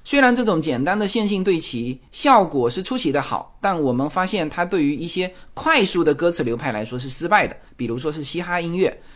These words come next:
为了解决这个问题，我们又用了另外一个从每首歌中提取人声，并对提取的人声运行，它这里面有一个软件哈，以获得歌词的精确的词级对齐。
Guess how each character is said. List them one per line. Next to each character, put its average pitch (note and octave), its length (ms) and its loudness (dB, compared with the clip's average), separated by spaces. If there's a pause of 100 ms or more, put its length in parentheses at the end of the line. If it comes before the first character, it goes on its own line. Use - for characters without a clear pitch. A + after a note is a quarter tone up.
(200)
为 A#3+ 100 4
了 A3+ 80 12
解 E3+ 160 4
决 D#3+ 80 2
这 B3+ 140 -2
个 G#3+ 80 6
问 F#3+ 180 2
题， D3 120 -2
我 A#2+ 100 0
们 D3 160 0
又 G#3 140 0
用 G#3 280 2
了 A#2+ 120 0
另 A3+ 260 0
外 C#3 160 2
一 G#2+ 140 -4
个 G#2 280 -6 (120)
从 E3+ 240 -2
每 G#3 200 4
首 B3+ 160 4
歌 A3+ 300 6
中 A#3 320 2
提 G#3+ 240 -6
取 G#3 180 2
人 D3 300 2
声， A#3+ 320 0
并 B3 320 0
对 F3+ 380 2 (240)
提 G3+ 240 -2
取 F#3+ 200 0
的 D#3+ 120 2
人 C#3+ 260 0
声 A#3 300 -2
运 A#3+ 200 2
行， A#2 480 -6
它 - 140 -10
这 C#3+ 100 -8
里 C3+ 60 -2
面 B2 160 0
有 G#2 140 -4
一 A2+ 100 -4
个 A#2+ 380 -4
软 G2 280 -8
件 B2+ 240 -2
哈， A2 160 -10 (140)
以 D#3 160 0
获 A#3 340 4
得 D3+ 200 4
歌 C4+ 280 -2
词 C3+ 300 -2
的 D3+ 140 0 (120)
精 C#4 300 2
确 C#4 400 0
的 - 300 -8 (120)
词 G3 300 2
级 D#3+ 160 2
对 C#3 160 2
齐。 A2 260 -8